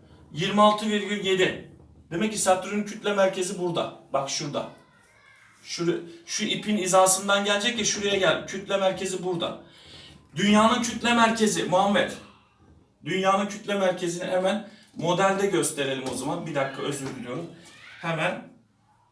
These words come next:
modelimiz nerede bizim? Hah, burada. Şimdi Muhammed, şekle bakıyorsun şu şekilde. Dünyanın kütle merkezi o zaman ip doğusundan geçecek.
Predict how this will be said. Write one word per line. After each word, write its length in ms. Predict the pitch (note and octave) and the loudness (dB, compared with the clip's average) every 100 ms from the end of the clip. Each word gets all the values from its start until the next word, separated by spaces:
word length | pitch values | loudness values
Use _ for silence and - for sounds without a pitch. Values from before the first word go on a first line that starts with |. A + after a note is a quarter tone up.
| - - - - - - - - - - - | -18 -18 -20 -20 -16 -16 -16 -18 -20 -20 -10
modelimiz 540 | D3 D#3+ E3+ F3 F3+ D#3+ | -4 -2 -2 -4 -4 -4
nerede 320 | D#3+ D#3 B2 | -4 -4 -8
bizim? 200 | C#3 F3 | -8 -2
Hah, 200 | F#3+ - - | -2 -2 -4
burada. 300 | D3 B2+ B2 - _ - - - - | -4 -4 -8 -14 _ -20 -20 -18 -10
Şimdi 280 | - A3+ A3 | -6 0 4
Muhammed, 420 | A3 A3+ F3 - - - - - - | 6 6 2 0 -10 -16 -18 -20 -10
şekle 480 | - F#3+ F#3+ A3+ A3+ | -4 -4 -2 2 4
bakıyorsun 580 | A3 A#3+ A#3 - A#3+ - | 4 2 0 0 -2 -4
şu 180 | - | -2
şekilde. 520 | G#3 E3+ - B2 - - - - - C3 | -2 -2 -4 -8 -10 -12 -18 -20 -14 -2
Dünyanın 500 | F#3 G#3+ A3+ A#3+ A3+ | 4 6 6 2 0
kütle 320 | A3 G#3 G#3+ | -2 0 4
merkezi 440 | G#3+ G#3 G#3 G3+ | 4 2 0 -4
o 40 | G3+ | -2
zaman 360 | G3 G#3+ A3 - | 0 0 -2 -6
ip 220 | G#3 - | -6 -2
doğusundan 500 | G3 F#3+ G#3+ G#3 G#3 | 0 0 0 2 2
geçecek. 540 | G3+ E3+ G3 B3 - | 0 -4 -4 -4 -6